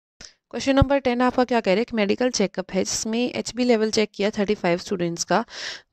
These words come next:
तो वो रिकॉर्ड किया है, तो आपके पास ये हैं। तो इसने बोला, आप ध्यान से देखना, इसने बोला एचबी लेवल तो आपके पास ये number of students ही हैं, एचबी लेवल में देखो एट से टेन, टेन से ट्वेल्व, ऐसा कुछ गैप है, लेकिन उसने बोला एट से कम, टू, टू का गैप है, तो टू के according लेके चलो,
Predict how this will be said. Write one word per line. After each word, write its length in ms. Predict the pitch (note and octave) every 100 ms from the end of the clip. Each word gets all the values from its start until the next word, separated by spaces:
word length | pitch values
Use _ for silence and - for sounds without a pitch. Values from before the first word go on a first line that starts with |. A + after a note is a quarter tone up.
| -
तो 400 | A3 A3+ A3 -
वो 120 | F#3+ A#3
रिकॉर्ड 380 | - G#3+ A3+
किया 220 | A#3+ G3+ F#3
है, 60 |
तो 100 | G#3+
आपके 260 | G#3+ G#3 A3+
पास 220 | G#3+ G#3+
ये 240 | F#3+ F3 G3
हैं। 180 | E3+ D#3+
तो 140 | -
इसने 200 | G3+ B3
बोला, 260 | B3+ A3 E3+
आप 100 | A#3
ध्यान 240 | G#3+ G#3 F#3+
से 120 | C#4+
देखना, 360 | B3+ F#3 E3 F#3+ _ - - - _
इसने 220 | A#3 C#4+
बोला 240 | C4 B3 C4+
एचबी 320 | A3+ - A#3 C#4
लेवल 260 | C4 B3+
तो 100 | C4
आपके 240 | C4 - C4+
पास 280 | B3+ B3 G#3+
ये 120 | G3+
number 220 | A3+ A3+
of 120 | A#3
students 420 | - G3+ F#3 F#3+
ही 100 | F#3
हैं, 100 | D#3 - -
एचबी 280 | G3+ A#3+
लेवल 260 | C4 B3+ B3+
में 120 | B3+
देखो 280 | G#3+ G3 C4 - _ _ -
एट 220 | A#3+ B3+
से 220 | - C#4
टेन, 320 | C#4 F3+ E3 G3
टेन 220 | G3+ G#3+
से 120 | A3+
ट्वेल्व, 220 | A#3 G#3
ऐसा 180 | G#3 C4+
कुछ 180 | C4+ C4
गैप 220 | B3 A#3+
है, 60 | B3+
लेकिन 240 | B3 C4+
उसने 160 | C#4+ D4
बोला 180 | D4 D4+
एट 140 | C#4
से 180 | - C#4+
कम, 200 | A#3 D3+ - - _ _
टू, 80 | C4
टू 120 | B3
का 120 | C#4
गैप 200 | C4+ C4
है, 80 | C4+
तो 60 | C4
टू 100 | C4+
के 140 | B3+ C4+
according 340 | C4 C4 C4
लेके 220 | B3 A#3+
चलो, 320 | A#3+ G3 F3+